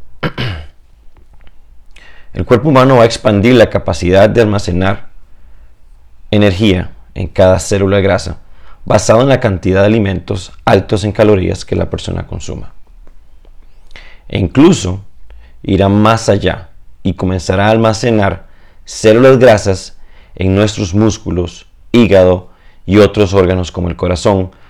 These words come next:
para crear espacio al ingreso de aún más alimentos. Si la persona es sedentaria, el proceso es aún más grave.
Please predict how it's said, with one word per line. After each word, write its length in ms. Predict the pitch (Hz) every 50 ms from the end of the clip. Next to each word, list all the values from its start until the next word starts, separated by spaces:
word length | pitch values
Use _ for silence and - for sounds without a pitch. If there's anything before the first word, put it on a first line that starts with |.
| _ - -
para 200 | - 92 95 87
crear 260 | - 98 92 92 90
espacio 840 | 90 82 - - - - 120 117 120 - - - 90 90 87 85 - -
al 120 | - 98 92
ingreso 460 | 90 90 85 90 95 92 - 101 92
de 120 | 87 90
aún 280 | 90 95 101 110 107 98
más 240 | 98 95 90 - -
alimentos. 720 | 95 82 80 82 82 78 76 - - - - - - - _ _ - - _ _ _ _ - - - _ _ - - - _ - _ - - - _ _ _ _ -
Si 120 | - 92
la 140 | 95 98 -
persona 480 | - 92 80 - 107 107 113 113 117 117
es 340 | 120 113 - - - - - -
sedentaria, 960 | - - - - 113 123 135 135 127 131 - 135 113 95 90 87 90 98 - - - _ _ _ - _ _ _ _ - - - _ _ _ - - _ _ _ _ _ _ _ - -
el 140 | 120 95 -
proceso 500 | - 104 92 - - 95 85 90 104 101
es 100 | 95 98
aún 320 | 90 92 95 95 90 90
más 300 | 92 92 90 87 85 -
grave. 420 | - 95 - - - - - -